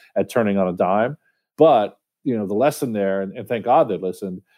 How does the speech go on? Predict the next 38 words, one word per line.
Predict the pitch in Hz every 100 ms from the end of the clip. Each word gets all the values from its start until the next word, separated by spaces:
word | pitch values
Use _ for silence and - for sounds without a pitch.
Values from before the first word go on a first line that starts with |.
| _ -
i-, |
is | 110 113 98
yes, | 104 160 - 143
you |
will | 151 143 120 139
alienate | 135 160 110 107
your | 117 101
existing | 107 110 101 90
customers, | 170 214 - 98 95 -
either | 147 151 143
to | 127
the | 113
point | - 180 135
where | 120 107
they |
kind | 101 123 104
of | -
create | 135
a | 107
little | 104 87
protest | 139 156 120 104 -
group, | 107 104 101 _ _ _ -
uh, | 104 113
or, | 135
or, | 151 139 139
or | 131 127 110 107 -
I've | 113
seen | - 123
other | 185
companies | 220 123 104 101 98
where, | 110
for | 107 117
example, | 107 131 120 101
particularly | - 156 127
if |
they, | 113 107 127
if | 110
they | 120 107